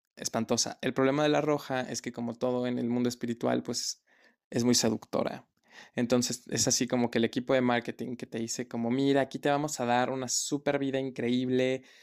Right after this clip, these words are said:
vas a tener lana, güey, vas a tener coches, vas a tener lujo, no te va a faltar nada", y reencarnas y eres un sicario así que se dedica a matar y decapitar y degollar. Hay dinero y hay lujo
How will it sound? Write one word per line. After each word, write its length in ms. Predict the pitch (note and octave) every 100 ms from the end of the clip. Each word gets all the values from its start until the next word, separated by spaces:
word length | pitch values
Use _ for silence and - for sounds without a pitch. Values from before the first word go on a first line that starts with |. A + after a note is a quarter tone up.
| -
vas 160 | C#3 C#3
a 60 |
tener 320 | - A#2 G#2+ A#2
lana, 340 | C3+ D3 D3
güey, 380 | C#3+ C#3+ D3 D3
vas 200 | B2 -
a 60 |
tener 380 | - A2+ A2+ A2+
coches, 580 | - C#3+ - D3 C#3+ C#3
vas 140 | B2 A#2+
a 40 |
tener 400 | B2 A#2 A2 A#2+
lujo, 360 | D3 D#3 - C#3+
no 120 | C#3
te 80 | C#3
va 60 |
a 20 |
faltar 300 | C3 B2+ C3 C3
nada", 180 | C#3
y 40 | C3+
reencarnas 580 | A#2+ A#2 B2 B2 C3+ -
y 260 | A2 -
eres 300 | A2+ A#2 A#2
un 200 | A2+ A#2+
sicario 600 | A2+ - A2+ A2+ A2+ - -
así 400 | - - A2 - E3+ - - _ _ - - - - - _ _ _ _ _
que 80 | -
se 120 | A#2
dedica 760 | A#2 A2+ - A#2+ A2+ A2 A2 A2
a 40 |
matar 300 | A2 A2 A#2
y 40 | A#2+
decapitar 420 | A#2+ B2+ A2+ A2+
y 20 |
degollar. 380 | A2+ C3 D#3 - _ _ _ _ _ _ _ _ _ _ _ _ _ _ _ _ - -
Hay 180 | A2+ A2
dinero 340 | A#2 C#3+ D3
y 80 | D#3+
hay 100 | E3+
lujo 640 | F3 E3+ - F3 F#3+ G3+